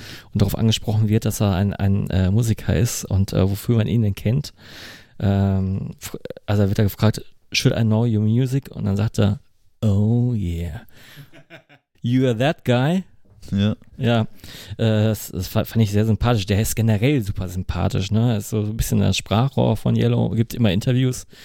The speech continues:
Speaker 2: In sehr vielen Talkshows, äh,
Speaker 1: Sehr
Speaker 2: zu
Speaker 1: vielen
Speaker 2: Gast.
Speaker 1: Talkshows,
Speaker 2: Mhm.
Speaker 1: äh,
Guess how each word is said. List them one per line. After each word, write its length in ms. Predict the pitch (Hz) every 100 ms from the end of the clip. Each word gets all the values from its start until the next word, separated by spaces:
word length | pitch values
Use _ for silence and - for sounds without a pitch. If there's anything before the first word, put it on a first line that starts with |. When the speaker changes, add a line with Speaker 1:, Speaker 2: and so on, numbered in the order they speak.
| - -
Speaker 2:
In 140 | 113
sehr 140 | 117
vielen 180 | - 147
Talkshows, 640 | - 139 - 110 87 -
äh, 260 | - 92 87
Speaker 1:
Sehr 160 | 117 156
Speaker 2:
zu 40 |
Speaker 1:
vielen 120 | -
Speaker 2:
Gast. 80 | 90
Speaker 1:
Talkshows, 600 | 156 165 - 175 190 202
Speaker 2:
Mhm. 60 | 123
Speaker 1:
äh, 600 | 147 131 135 127 127